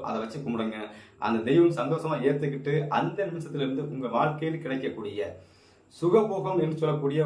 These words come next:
ஒரு சில வாழ்க்கையை நோக்கி அப்படியே நகர்த்தும். ராசி லக்கணத்திற்கு ஏத்தாற் போல வந்து அது, அது வந்து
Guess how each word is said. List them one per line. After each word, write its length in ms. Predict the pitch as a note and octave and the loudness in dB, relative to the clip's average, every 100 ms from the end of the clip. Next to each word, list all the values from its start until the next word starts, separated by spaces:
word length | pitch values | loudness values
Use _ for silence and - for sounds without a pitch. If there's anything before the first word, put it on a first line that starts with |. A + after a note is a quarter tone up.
| C3+ | 0
ஒரு 80 | B2 | -2
சில 140 | C3+ A2+ | -2 4
வாழ்க்கையை 300 | C#3+ D#3+ D#3 C3+ | 4 2 2 2
நோக்கி 200 | C#3+ - | 2 -2
அப்படியே 200 | C3+ C3+ | 2 2
நகர்த்தும். 380 | - - - G#2+ - - _ - - | 0 -8 -12 -14 -16 -20 _ -20 -2
ராசி 340 | B2 E3+ F3+ F3 | 2 2 2 -2
லக்கணத்திற்கு 420 | D#3 E3 D#3+ D3 | -2 0 0 2
ஏத்தாற் 320 | C#3+ D3+ C#3 | 4 4 4
போல 120 | C#3 C#3 C3 | 4 4 4
வந்து 200 | C#3 E3 - C3 | 2 2 2 0
அது, 140 | C3 C3+ A#2+ A#2+ - - - - | 4 6 6 2 -2 -18 -12 -2
அது 80 | B2+ C#3+ | 2 4
வந்து 180 | D3+ | 6